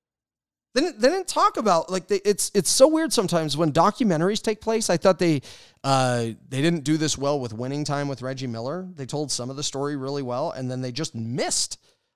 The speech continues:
I thought, on a few really big moments of the story.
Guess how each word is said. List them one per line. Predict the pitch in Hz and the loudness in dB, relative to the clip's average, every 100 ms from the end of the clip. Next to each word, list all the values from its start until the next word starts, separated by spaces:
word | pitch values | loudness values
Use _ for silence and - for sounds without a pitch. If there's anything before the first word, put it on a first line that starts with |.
| - | -6
I | 131 | -4
thought, | 127 160 | 0 0
on | 147 135 | 0 -4
a | |
few | - 180 | -6 -8
really | 147 139 175 214 214 | -6 -6 -4 -4 -4
big | 139 175 147 | -4 -6 -4
moments | 143 143 160 | -2 -2 -2
of | 180 | -4
the | |
story. | 190 311 359 320 127 | -4 -6 -10 -12 -14